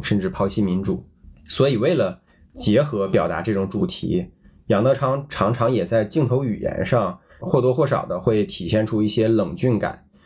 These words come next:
当然这个和他的技法有关系，因为他很喜欢用那种远景或者说加固定镜头的这样的拍摄机位，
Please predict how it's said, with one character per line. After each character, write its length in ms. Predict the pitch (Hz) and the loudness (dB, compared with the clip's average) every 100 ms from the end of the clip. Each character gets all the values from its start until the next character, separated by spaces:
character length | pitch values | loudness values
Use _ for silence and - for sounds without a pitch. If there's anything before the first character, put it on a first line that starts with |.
| _ | _
当 100 | 135 | 0
然 80 | 143 | 2
这 120 | 190 | 2
个 100 | 123 | 0
和 100 | 101 | 0
他 140 | 104 120 | 0 2
的 80 | |
技 220 | 127 190 160 | 0 0 0
法 160 | 85 | 0
有 80 | 67 | -2
关 200 | 67 78 | -2 -2
系， 160 | 80 90 | 0 0
因 120 | 104 | 2
为 80 | 113 | 0
他 320 | 120 110 110 | 0 -2 -2
很 180 | 98 113 | -4 -2
喜 140 | 104 | -2
欢 180 | 95 95 | 0 0
用 180 | 101 98 | 2 2
那 120 | 98 | 0
种 240 | 92 87 - - - - | 0 -4 -8 -20 -20 -2
远 240 | 110 87 | 0 2
景 280 | 110 110 80 | 0 0 -4
或 160 | - 104 | -4 -4
者 100 | 85 | -2
说 300 | 104 98 95 | 0 0 2
加 240 | 120 104 | 0 -2
固 160 | 107 117 | -2 -2
定 160 | 104 | 0
镜 100 | 104 | 0
头 220 | 101 95 - | -2 -4 -2
的 80 | |
这 100 | 95 | 0
样 200 | 113 95 | 2 0
的 320 | 90 85 82 - - _ - | -2 0 0 -2 -16 _ -2
拍 140 | 123 | 0
摄 180 | 120 123 | 2 0
机 160 | 101 117 | 0 0
位， 280 | 131 98 | 0 0